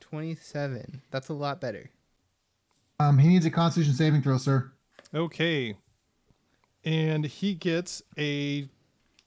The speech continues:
Speaker 3: twelve on his Constitution saving throw. Fair to middling. Not good.
Speaker 1: So instead of
Speaker 2: Uh,
Speaker 1: being at seventeen, I am at forty-six.
Speaker 3: Okay.
Speaker 1: Which is a lot better.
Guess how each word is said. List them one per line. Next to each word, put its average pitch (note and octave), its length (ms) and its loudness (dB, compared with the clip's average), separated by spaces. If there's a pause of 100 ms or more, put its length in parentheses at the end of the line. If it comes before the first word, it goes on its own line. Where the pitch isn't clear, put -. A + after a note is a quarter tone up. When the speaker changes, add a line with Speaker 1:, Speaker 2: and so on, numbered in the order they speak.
(120)
Speaker 3:
twelve D3+ 540 2
on C3+ 100 -4
his C3+ 140 -4
Constitution D3+ 540 -4
saving C3 260 -4
throw. G#2 320 -12 (400)
Fair D#3+ 220 -4
to D3+ 60 -4
middling. A#2+ 400 -10
Not C#3 180 -10
good. C#3+ 120 -8
Speaker 1:
So D3 200 0
instead D3 500 0
of D#3+ 160 2
Speaker 2:
Uh, D3 60 0
Speaker 1:
being D3+ 300 2
at C3 120 -6
seventeen, C#3+ 720 -2
I C#3 100 -4
am B2+ 160 -2
at B2 120 -8
forty-six. - 800 -8 (460)
Speaker 3:
Okay. C#3+ 280 -4
Speaker 1:
Which C3+ 160 -2
is C3+ 100 -4
a C3 60 0
lot A#2+ 240 -4
better. A2 240 -4